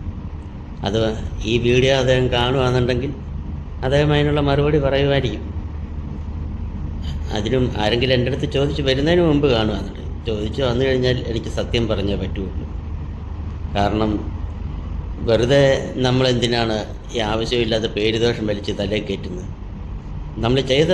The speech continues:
തെറ്റാണെങ്കിൽ നമുക്ക് കേൾക്കാം. ചെയ്യാത്ത തെറ്റുകളും ചെയ്യാത്ത കാ-, കഥകളും ഒക്കെ നമ്മുടെ തലയിലോട്ട് വെച്ച് തള്ളുമ്പം നമുക്കത് കേൾക്കേണ്ട കാര്യം വരുന്നില്ലല്ലോ. ഒരുപാട് വിശേഷണങ്ങൾ എനിക്ക് തന്നു. ഇനി ആ തന്ന വിശേഷണങ്ങളിനകത്ത് ഇനി വേറെ ഇനി വല്ല പീഡന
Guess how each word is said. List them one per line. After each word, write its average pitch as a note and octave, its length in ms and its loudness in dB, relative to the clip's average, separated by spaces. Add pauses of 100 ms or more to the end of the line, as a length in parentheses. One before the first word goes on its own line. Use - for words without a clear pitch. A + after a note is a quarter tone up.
തെറ്റാണെങ്കിൽ D#3 480 4
നമുക്ക് B2+ 240 0
കേൾക്കാം. G2 300 -2 (640)
ചെയ്യാത്ത A#2 320 2 (100)
തെറ്റുകളും C#3 500 2
ചെയ്യാത്ത B2+ 360 4
കാ-, B2+ 300 2
കഥകളും B2 360 4
ഒക്കെ A#2 140 -2 (100)
നമ്മുടെ A#2+ 260 2
തലയിലോട്ട് A#2 460 2
വെച്ച് A2+ 260 -2
തള്ളുമ്പം A2 400 0 (960)
നമുക്കത് B2+ 400 2
കേൾക്കേണ്ട B2+ 360 2 (100)
കാര്യം A#2 260 2
വരുന്നില്ലല്ലോ. F2+ 420 -4 (800)
ഒരുപാട് D#3 420 4 (360)
വിശേഷണങ്ങൾ D#3 580 4
എനിക്ക് C3+ 260 0
തന്നു. F#2+ 240 -2 (920)
ഇനി A2+ 180 2
ആ - 20 2 (120)
തന്ന G#2+ 180 0 (100)
വിശേഷണങ്ങളിനകത്ത് D3 840 2
ഇനി C#3+ 100 2 (100)
വേറെ C#3 240 4 (140)
ഇനി C#3+ 140 2
വല്ല C3+ 140 2 (100)
പീഡന C#3 320 2